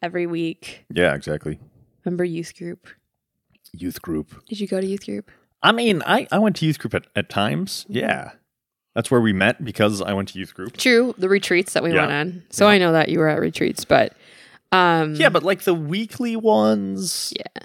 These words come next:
Speaker 2: those were harder.
Speaker 1: What about sacraments, Eddie? What about, um, um, what about <laughs> confirmation class?
Speaker 2: Yeah, well, so
Speaker 1: <laughs>
Speaker 2: when youth group,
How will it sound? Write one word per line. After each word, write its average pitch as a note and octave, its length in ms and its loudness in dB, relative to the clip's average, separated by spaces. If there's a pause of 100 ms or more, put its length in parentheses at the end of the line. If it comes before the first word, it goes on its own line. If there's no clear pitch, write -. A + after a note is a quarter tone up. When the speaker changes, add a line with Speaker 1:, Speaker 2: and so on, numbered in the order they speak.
(100)
Speaker 2:
those F#3+ 280 -2
were F3+ 160 -2
harder. F3+ 440 -4
Speaker 1:
What C#4+ 140 0
about C5 200 0
sacraments, A#3+ 960 -2
Eddie? F3+ 260 0
What G3 160 4
about, A#3 460 2
um, F3+ 600 -2 (1080)
um, E3+ 420 2
what F#3+ 220 2
about F3 760 0 (300)
<laughs> - 1040 -18
confirmation G3 760 2
class? - 720 -4
Speaker 2:
Yeah, G#2 360 6
well, D#3 420 4
so D3+ 540 2 (240)
Speaker 1:
<laughs> - 240 -20
Speaker 2:
when E3+ 840 -2
youth D#3+ 340 -6
group, A#2 400 -2